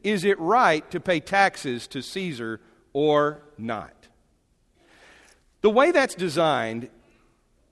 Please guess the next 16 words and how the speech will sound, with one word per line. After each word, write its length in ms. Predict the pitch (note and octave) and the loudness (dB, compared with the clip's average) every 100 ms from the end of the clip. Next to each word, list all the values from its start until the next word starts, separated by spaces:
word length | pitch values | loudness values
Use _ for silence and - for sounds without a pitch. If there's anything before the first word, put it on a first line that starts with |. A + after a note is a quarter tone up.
| _ | _
the 180 | A3 F#3 | -6 0
way 180 | G3+ C4+ | 2 2
it 100 | B3+ | 0
works 340 | E3 C#3 - | 0 0 -2
is 80 | C3 | -6
like 240 | C#3+ C3 - | -6 -6 -8
this. 360 | D#2+ - - _ _ _ _ _ _ _ _ _ _ _ _ _ _ | -14 -16 -20 _ _ _ _ _ _ _ _ _ _ _ _ _ _
Jesus 360 | - C#4 D#4 G#3 | 0 2 2 0
is 160 | F#3+ | 0
left 300 | F3 G3 G3 | 4 4 4
with 140 | E3+ D#3 | 0 -2
a 80 | B2+ | -4
yes 500 | C3 F3 G3+ - - | 2 4 4 2 -2
or 140 | F#3 F3+ | 0 2
no 320 | E3 D#3+ D#3 | 2 2 2
answer. 560 | D3+ C#3+ - F2+ D#2 | -2 -6 -6 -14 -16